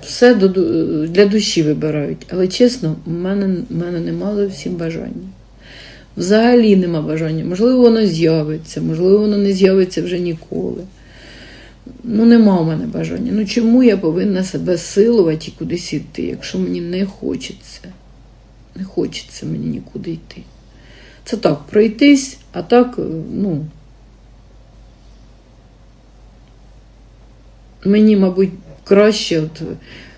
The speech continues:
душевний спокій в гармонії з собою. Поспілкуюсь з кумою по відео, слава Богу, що є відео, зв'язки. Ось з садочка позвонили.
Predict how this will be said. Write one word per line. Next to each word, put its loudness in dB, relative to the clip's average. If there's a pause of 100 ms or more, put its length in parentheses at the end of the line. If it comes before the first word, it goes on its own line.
душевний 4
спокій 2
в -2
гармонії 2
з -6
собою. -2 (1080)
Поспілкуюсь -2
з -14
кумою 0
по -4
відео, -2
слава 0
Богу, -6
що -8
є -4
відео, -6 (680)
зв'язки. -6
Ось -2
з -14
садочка -6
позвонили. -8